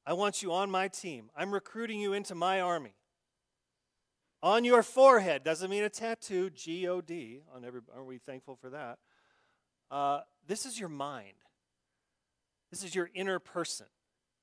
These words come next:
Allegiance to God inside of you. Seal on your forehead. You hear God's word, you keep God's word.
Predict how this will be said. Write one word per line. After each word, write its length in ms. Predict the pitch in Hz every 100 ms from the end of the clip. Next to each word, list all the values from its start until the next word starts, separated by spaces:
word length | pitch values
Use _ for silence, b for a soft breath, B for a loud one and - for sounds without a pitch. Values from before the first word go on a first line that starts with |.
| _ _ _ -
Allegiance 720 | 156 170 240 190 196 170 -
to 120 | -
God 480 | 143 170 175 139 123 _ _ -
inside 540 | 180 170 - 160 170
of 140 | 147 110
you. 140 | 101 _ _ _ _ _ _ _ _ _ _
Seal 520 | - - 196 208 202
on 240 | 165 165 160
your 180 | 160
forehead. 580 | 139 - 160 139 123 98 - _ _ _ _ _ _ _ _ _ _ _ _ _ _ _ _ _ _
You 80 | 127
hear 260 | 117 165 175
God's 360 | 160 156 151
word, 300 | 131 143 143 131
you 60 | 123
keep 260 | - 165 _
God's 320 | 131 113 107
word. 240 | 104 104